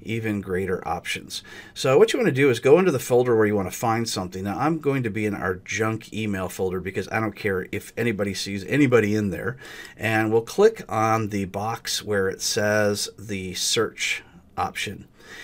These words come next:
And when you do that, you automatically bring up this new menu called Search. And there's a lot of options here, such as if an email has attachments,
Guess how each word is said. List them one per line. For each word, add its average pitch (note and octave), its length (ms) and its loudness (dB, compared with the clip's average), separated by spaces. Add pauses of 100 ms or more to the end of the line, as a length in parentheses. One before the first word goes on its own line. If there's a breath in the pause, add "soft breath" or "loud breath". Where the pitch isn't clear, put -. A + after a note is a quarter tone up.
(160 loud breath)
And C3 140 0
when E3 80 6
you D#3 80 6
do G#3 260 0
that, A2+ 260 4
you G#2+ 140 -6
automatically C#3 640 0
bring A2+ 260 2
up G#2+ 80 -4
this - 240 -6
new G#2+ 160 -2
menu G#2 460 -2
called G2 480 -10
Search. - 640 -4 (480 loud breath)
And A#2+ 320 0
there's A#2 140 0
a B2+ 40 0
lot D3 200 2
of D#3 80 2
options A#2+ 380 0
here, G2+ 120 0
such B2 380 -2
as G#2 520 2
if G#2+ 240 4
an F#2+ 120 -6
email G#2+ 300 -2
has F#2+ 280 -6
attachments, A#2+ 920 -4